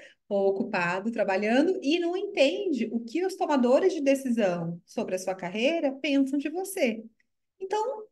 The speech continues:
é, vai ser muito difícil você ajustar, né?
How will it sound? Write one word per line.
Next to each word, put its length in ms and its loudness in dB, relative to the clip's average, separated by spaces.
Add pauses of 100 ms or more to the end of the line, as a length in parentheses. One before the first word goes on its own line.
(300)
é, 120 2
vai 120 10
ser 120 2
muito 200 10
difícil 280 0
você 200 0
ajustar, 760 0
né? 400 0